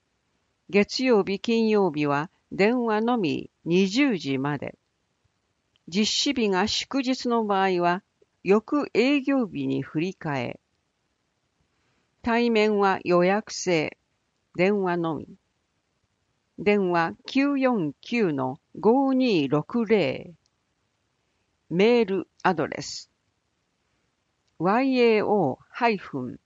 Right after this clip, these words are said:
アイエヌオーシーエイチアイアットマークディーアールイーエーエムドット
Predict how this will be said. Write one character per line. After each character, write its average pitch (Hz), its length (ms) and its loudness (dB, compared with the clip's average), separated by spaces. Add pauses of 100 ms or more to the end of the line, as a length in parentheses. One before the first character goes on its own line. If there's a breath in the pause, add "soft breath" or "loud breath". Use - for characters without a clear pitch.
ア 196 200 0
イ 262 220 -4
エ 226 140 4
ヌ 220 200 0 (100)
オ 202 320 4
ー - 40 -4 (120)
シ 254 440 -2
ー - 60 -4
エ 226 140 4
イ 208 100 -4
チ - 300 -8
ア 170 160 -2
イ 135 160 -8 (560)
ア 180 40 2
ッ 180 60 -2 (120)
ト 233 100 0
マ 214 200 0
ー 156 40 -2
ク - 320 -10 (600)
デ 139 200 -2
ィ 262 300 2
ー - 20 4
ア 220 220 2
ー 208 60 2
ル 202 160 -2
イ 196 440 -4
ー 233 280 4
エ - 20 0
ー - 80 -8
エ 190 160 2
ム 135 240 -4
ド 151 140 -4
ッ 147 80 -6 (160)
ト 156 220 -2